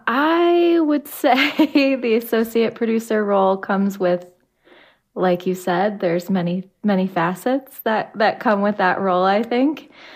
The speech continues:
But I would say the one that I enjoy the most is connecting with our guests, because that is just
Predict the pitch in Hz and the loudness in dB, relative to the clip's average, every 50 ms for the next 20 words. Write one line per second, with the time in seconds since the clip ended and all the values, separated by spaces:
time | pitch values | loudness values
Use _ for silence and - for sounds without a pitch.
0 | - - _ _ _ - 196 208 190 190 190 185 190 190 185 - - 196 190 180 | -20 -20 _ _ _ -2 0 2 4 4 4 4 2 2 -2 0 0 2 2 4
1 | 185 180 175 175 175 175 175 175 170 165 165 165 160 160 160 160 156 156 165 160 | 2 2 4 4 2 2 2 2 2 2 2 4 4 4 4 2 0 0 -2 -2
2 | 160 151 151 147 156 156 156 147 147 151 147 151 147 - - - - - 165 156 | 0 0 0 0 0 -2 -2 0 0 0 -2 -4 -6 -12 -16 -18 -6 -4 -2 -2
3 | 151 151 147 147 - - - - - 151 147 - 151 143 135 - - - 143 143 | -2 -2 -4 -6 -10 -12 -8 -8 -8 -8 -6 -8 -8 -8 -6 -6 -4 -6 -6 -4
4 | - - - 190 - - - - - - 175 175 - 147 117 165 165 - - 147 | -6 -6 -6 -6 -8 -14 -16 -12 -8 -10 -8 -6 -6 -6 -6 -8 -8 -4 -4 -4
5 | - - - 147 143 170 - - 120 - - - - - - - - - - | -2 -2 -4 -6 -6 -8 -6 -4 -4 -4 -4 -6 -12 -16 -16 -16 -16 -18 -20